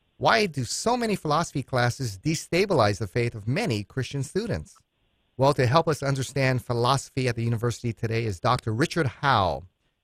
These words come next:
Doctor Howe is professor of philosophy and apologetics and the Norm Geisler Chair of Christian Apologetics at Southern Evangelical Seminary, one of the finest seminaries there in Charlotte, North Carolina. He earned his P H D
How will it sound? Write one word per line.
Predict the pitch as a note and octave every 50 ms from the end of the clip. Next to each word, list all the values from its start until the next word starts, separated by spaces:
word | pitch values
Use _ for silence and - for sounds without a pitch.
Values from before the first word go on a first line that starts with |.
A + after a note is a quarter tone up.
| _ _ _ _
Doctor | C3 C3 C#3+ - - A#2+ A2
Howe | B2 B2+ B2+ B2 A#2
is | A2 -
professor | - - G#2+ - - C#3 C#3 - - - A#2+
of | A2 G2
philosophy | - A2 A2 A#2 C3+ C#3+ - - C#3 C3
and | A#2 G2+
apologetics | - - B2 B2+ B2+ G#2+ - B2 B2 C3+ C3+ - - - _ _
and | C#3 C#3 D3+ E3 D#3+ E3 D#3+ - - _ _ _ _
the | A#2+ A#2 A2
Norm | A2 A#2 C#3 F3 F#3 F3 E3 C#3+
Geisler | C#3 D3 D#3+ D#3 - - D#3+ D3+ C#3
Chair | - - - - G#3+ G3 C3 G#2+
of | G#2 G2+
Christian | - - C#3+ - - C3 B2+
Apologetics | A#2 - - B2+ B2+ B2 A2 - C3 B2 A2 G2 G2 - -
at | A2+ G2 -
Southern | - - - C#3 D3 D3 D3+ D3 C#3+ D3+ - D3
Evangelical | B2+ C#3 C3+ B2 - C3 B2 B2+ B2 - B2 A#2+
Seminary, | - - - E3 D#3+ C#3+ A#2+ A2 G2+ G2 F#2+ F#2 F2+ F#2 - _ _ _ _ _ _ _
one | A2+ A#2+ B2
of | A#2 G2
the | A2
finest | - - C#3 C3 C3 C3 C3 - -
seminaries | - F3+ F3 D3 B2 A2+ G#2+ G#2+ G#2 F2
there | A2 A2 A2+ A#2+ C3
in | A#2 G2+
Charlotte, | F#2+ - - - B2+ A#2 B2+ B2+ B2+ A#2+ -
North | A#2 A2+ B2 B2+ C3 -
Carolina. | - - C3 B2 A#2+ A#2 A2+ A#2 A#2+ A2 F#2 D2 D2 - _ _ _ _ _ _ _ _
He | - C3 C#3 D3
earned | C3+ C3+ C3+ C3+ C3 G#2+
his | G#2+ G2 -
P | - - C3 B2
H | A#2+ A#2+ - -
D | - B2+ B2 B2 A#2